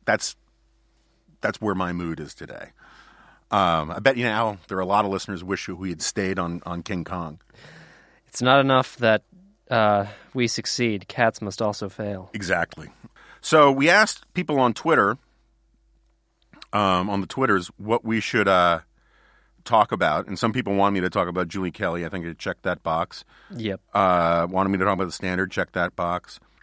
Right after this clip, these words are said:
Speaker 1: One guy wants me to talk about Scotch, criminal reform, and German philosophers. I am to varying degrees in favor of two out of three of those things.
Speaker 2: <laughs>
Speaker 1: Um,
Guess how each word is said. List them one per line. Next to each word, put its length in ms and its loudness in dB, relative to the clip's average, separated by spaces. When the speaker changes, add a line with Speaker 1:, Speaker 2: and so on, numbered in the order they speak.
Speaker 1:
One 240 0
guy 160 4
wants 240 0
me 80 -2
to 80 -4
talk 200 -2
about 200 -4
Scotch, 600 2
criminal 360 0
reform, 640 0
and 200 -6
German 360 0
philosophers. 760 -4
I 180 4
am 180 2
to 120 -8
varying 600 2
degrees 420 0
in 100 -2
favor 300 -2
of 120 -6
two 200 -4
out 100 2
of 100 -6
three 180 -6
of 80 -6
those 220 -8
things. 360 -12
Speaker 2:
<laughs> 480 -4
Speaker 1:
Um, 1040 4